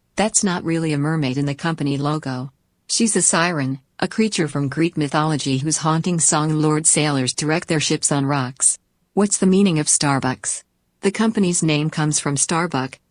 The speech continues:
the chief made in Moby Dick, and the founders sought out a nautical logo to go with that sea-themed brand. You deserve a free birthday drink. Make your birthday even happier with a birthday reward.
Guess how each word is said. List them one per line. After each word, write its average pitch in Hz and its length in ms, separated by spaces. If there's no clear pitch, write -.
the 175 100
chief 233 340
made 160 220
in 143 120
Moby 147 300
Dick, 139 420
and 170 140
the 170 60
founders 170 440
sought 151 240
out 151 140
a 143 60
nautical 143 400
logo 143 400
to 139 120
go 143 200
with 139 160
that 143 180
sea-themed 147 540
brand. 123 440
You 196 180
deserve 175 360
a 170 60
free 175 260
birthday 151 440
drink. 131 460
Make 185 240
your 190 80
birthday 160 440
even 151 320
happier 147 440
with 139 160
a 147 60
birthday 156 420
reward. 131 580